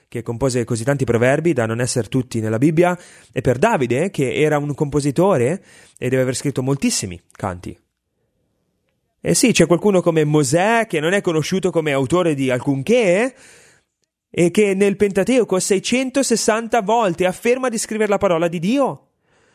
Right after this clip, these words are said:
senza mai un briciolo di autocoscienza. I libri profetici contengono milleduecentosette affermazioni di questo tipo, i libri storici quattrocentodiciotto ed i libri poetici quasi duecento dichiarazioni simili, e tuttavia non c'è alcuna autocoscienza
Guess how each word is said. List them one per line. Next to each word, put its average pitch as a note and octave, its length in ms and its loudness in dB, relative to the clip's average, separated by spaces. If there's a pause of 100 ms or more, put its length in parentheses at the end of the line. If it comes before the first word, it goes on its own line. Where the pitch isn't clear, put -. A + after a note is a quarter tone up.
(240)
senza G#3 300 0
mai B3 160 2
un G#3+ 200 2
briciolo F#3+ 540 2
di C#3 100 0
autocoscienza. C3+ 800 -2 (1160)
I - 80 -4
libri D3 160 4
profetici D#3+ 520 0
contengono D3 600 0 (240)
milleduecentosette F3+ 1400 0
affermazioni D#3+ 1120 -2
di D3 100 -8
questo F#3 220 0
tipo, G#3+ 320 -2 (260)
i - 80 -4
libri E3+ 220 2
storici G3 420 2
quattrocentodiciotto D#3 1120 0
ed C#3 120 0
i C#3 40 -2
libri E3+ 220 0
poetici E3+ 760 -2 (320)
quasi D3 280 0
duecento G3 400 0
dichiarazioni G3 480 0
simili, A3 260 0
e - 20 0
tuttavia F3 420 0
non A#3 100 -4
c'è F#3 100 -6
alcuna A3 300 -4
autocoscienza A#2 760 -4